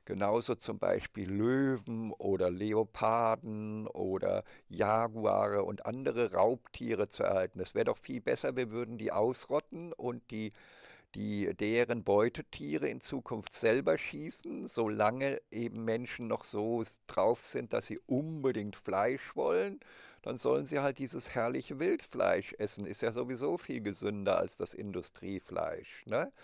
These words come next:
Also Sie merken, es ist ein Riesenunterschied zwischen rationalem Umgehen mit der Natur und irrationalem Umgehen mit der Natur, aber die, die,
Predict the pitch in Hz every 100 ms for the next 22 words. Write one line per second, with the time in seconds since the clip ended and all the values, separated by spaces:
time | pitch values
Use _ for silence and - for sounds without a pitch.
0 | - - - - 110 117 131 120 156 -
1 | 120 104 - - 113 110 131 156 - -
2 | - 143 139 135 - 113 120 143 - -
3 | 113 - 95 87 - - - 139 139 139
4 | 147 143 151 160 170 156 160 165 156 156
5 | 160 151 156 - - 156 359 349 - _
6 | - - - - - - 139 131 156 156
7 | 151 - 120 107 104 104 104 110 127 117
8 | 120 113 110 113 104 104 - 107 107 123
9 | 160 185 - - - 123 131 127 131 131
10 | 110 113 - 113 120